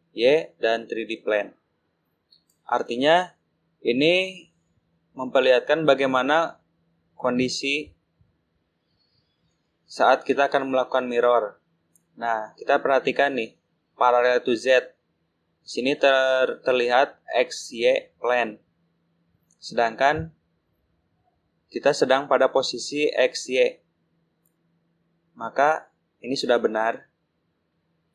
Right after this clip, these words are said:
Nah, ini setelah kita memilih ini, kita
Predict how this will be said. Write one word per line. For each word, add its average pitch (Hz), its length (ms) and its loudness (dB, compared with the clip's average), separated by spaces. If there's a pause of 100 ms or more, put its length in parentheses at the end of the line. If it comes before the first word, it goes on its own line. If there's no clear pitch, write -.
(760)
Nah, 117 240 -4
ini 135 160 0
setelah 135 320 2
kita 135 240 0
memilih 127 480 -2
ini, 143 320 -2
kita 131 160 0